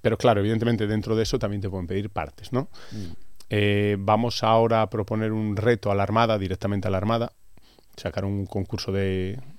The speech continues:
Speaker 1: de retos, que el buque autónomo en dos mil cincuenta quiero que sea no sé qué y no sé cuánto, ¿vale? Lo lanzaron en,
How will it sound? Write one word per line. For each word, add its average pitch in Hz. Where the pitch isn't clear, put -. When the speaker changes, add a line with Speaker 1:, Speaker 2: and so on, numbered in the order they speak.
Speaker 1:
de 98
retos, 107
que 95
el 95
buque 104
autónomo 107
en 104
dos 98
mil 110
cincuenta 110
quiero 107
que 107
sea 107
no 104
sé 98
qué 110
y 107
no 104
sé 110
cuánto, 127
¿vale? 123
Lo 92
lanzaron 98
en, 98